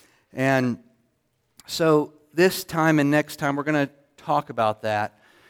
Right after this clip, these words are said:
at what it means. And, and by the way, a side note here, Advent is not a, a season in which we pretend to be waiting for the birth of Christ, right? That's not what Advent's about. We're not,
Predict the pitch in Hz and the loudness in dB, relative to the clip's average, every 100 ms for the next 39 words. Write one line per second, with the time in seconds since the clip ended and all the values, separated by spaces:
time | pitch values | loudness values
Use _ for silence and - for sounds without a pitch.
0 | _ _ - 117 131 113 131 123 117 131 | _ _ -12 -4 -2 -2 -2 -2 -4 -2
1 | 147 147 185 196 151 143 170 143 123 - | 0 2 4 2 0 0 2 2 -2 -4
2 | - 165 180 143 135 123 120 139 131 131 | -4 0 0 0 -4 -4 -6 -6 -4 -4
3 | 170 214 180 175 170 - 156 139 143 156 | -2 0 0 0 0 0 -4 -4 -2 2
4 | 165 160 - _ _ _ _ _ 139 139 | 4 2 -4 _ _ _ _ _ -4 -4
5 | - _ _ - 135 - 160 165 151 143 | -6 _ _ -10 -8 -4 0 0 2 -2
6 | 131 143 143 - - 135 135 139 131 123 | 0 0 0 0 -8 -6 -2 0 -2 -4
7 | 127 _ _ - 143 - - 151 147 139 | -10 _ _ -6 -6 -6 -2 -2 -2 -4
8 | 131 131 123 120 135 127 120 113 117 104 | -10 -10 -8 -4 -4 -4 -6 -8 -12 -10
9 | 117 123 117 104 _ 127 117 104 95 - | -6 -6 -6 -18 _ -2 -2 -2 -8 -14
10 | - _ _ _ _ _ - 107 120 120 | -18 _ _ _ _ _ -6 -2 -2 -2
11 | 120 104 107 110 110 107 101 - 104 104 | -6 -4 -4 -4 -4 -6 -16 -10 -6 -4
12 | 113 120 117 | -4 -2 -2